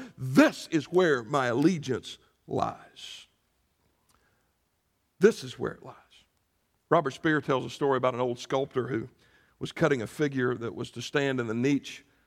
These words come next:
of a wall so that his back would never be seen. And yet there that sculptor was,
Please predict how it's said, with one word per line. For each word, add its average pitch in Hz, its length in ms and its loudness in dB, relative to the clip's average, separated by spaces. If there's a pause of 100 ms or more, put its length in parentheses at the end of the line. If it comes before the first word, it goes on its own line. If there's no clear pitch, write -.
(280)
of 131 120 0
a 135 40 4
wall 123 460 2
so - 160 -4
that 131 100 0
his 101 120 -4
back 156 420 0
would - 160 -8
never 139 320 -4
be 165 160 -2
seen. - 420 -8
And 71 120 -4
yet 135 180 -2
there 143 220 2
that 160 160 -4
sculptor 165 340 -4
was, 135 460 -4